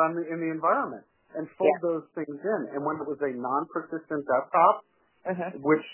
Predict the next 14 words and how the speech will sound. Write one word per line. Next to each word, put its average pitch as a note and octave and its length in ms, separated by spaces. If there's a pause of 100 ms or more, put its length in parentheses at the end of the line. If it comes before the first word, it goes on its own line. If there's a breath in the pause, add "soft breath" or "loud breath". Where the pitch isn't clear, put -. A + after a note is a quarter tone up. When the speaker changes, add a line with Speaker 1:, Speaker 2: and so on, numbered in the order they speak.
(160)
Speaker 1:
you D#3+ 160
know, A#2+ 240 (560)
you C#3+ 80
know, C3 80
we D#3 160
all E3+ 160
know D#3+ 480
is, A#2 80 (160)
is - 160
Speaker 2:
It's - 0
Speaker 1:
ideal. A3 160
Speaker 2:
ideal, F#3 540 (340)
yeah. E3+ 240 (320)
Speaker 1:
Right. C#3+ 320